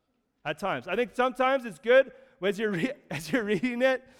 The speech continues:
to notice if there's any a difference, anything different said. If there's a pattern, there's a pattern, there's an exception to the pattern. That's very important. Watch that. But just, just think genealogies. Why are they in the Bible in such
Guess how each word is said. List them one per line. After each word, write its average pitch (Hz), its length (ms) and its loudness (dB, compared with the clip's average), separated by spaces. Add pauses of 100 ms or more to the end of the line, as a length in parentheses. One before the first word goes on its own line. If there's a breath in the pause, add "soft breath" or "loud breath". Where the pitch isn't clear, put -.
(540 soft breath)
to 226 100 -2
notice 247 460 4
if 220 100 -4
there's 214 200 -2
any 254 220 -2
a 226 60 2
difference, 190 680 -4
anything 233 380 -6
different 214 360 -4
said. 139 320 -6 (100)
If - 40 -14
there's 175 180 -6
a 160 40 -8
pattern, 208 360 -4
there's 185 120 -8
a 170 60 -14
pattern, 190 400 -4
there's 170 160 -8
an 170 40 -8
exception 247 400 -4
to 190 100 -10
the 180 80 -8
pattern. 170 460 -4 (380 soft breath)
That's 185 400 -2
very 175 300 0
important. 151 500 -8
Watch 160 360 -4
that. 120 280 -12 (1900)
But 175 120 -4
just, 240 320 -6
just 233 240 -6
think 233 280 -6 (440)
genealogies. 202 760 0
Why 208 300 0
are 247 140 4
they 226 160 4
in 214 240 -6
the 190 100 -2
Bible 185 520 -2
in 185 120 -8
such - 360 -6